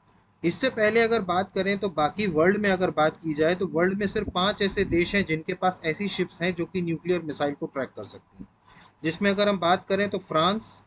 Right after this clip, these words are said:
अमेरिका, ब्रिटेन, रशिया और चाइना, ये पांच countries ऐसी हैं जिनके पास naval missile tracking system है। मीन्स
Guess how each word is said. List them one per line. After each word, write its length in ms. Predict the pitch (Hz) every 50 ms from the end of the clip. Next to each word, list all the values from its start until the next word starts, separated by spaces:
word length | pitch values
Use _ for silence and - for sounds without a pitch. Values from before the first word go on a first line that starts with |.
| _ _
अमेरिका, 560 | 143 147 156 160 165 165 165 - 202 202 208 202
ब्रिटेन, 680 | 180 - - - 147 143 - 175 180 202 208 190 143 120
रशिया 360 | 135 135 - - 180 185 196 196
और 240 | 165 165 165 165
चाइना, 420 | - - 147 120 113 107 104 - - _ _ _ _ _ _ _
ये 200 | 127 135 170 220 233 226
पांच 220 | - 202 208 208 -
countries 460 | - 175 170 165 170 185 202 190 175
ऐसी 280 | 165 156 - - 196 170
हैं 280 | 151 135 135 143 160 - - - - _ _ _ _ _ -
जिनके 280 | 165 170 170 - 208 202
पास 340 | 196 185 190 196 196 - 151
naval 420 | 147 156 165 170 170 214 208 196
missile 360 | 170 160 156 - 160 175 185
tracking 380 | 180 - 160 147 - - 170 147
system 340 | - 123 113 - - 127 113
है। 220 | 98 - _ _ _ _ _ _ _ _ _ _ _ _ _ _ _ _ _ _ _ _ _ _ _ _ _ _ _ _ _ _ _ _ _ _ _ _ _
मीन्स 260 | 135 160 190 214 196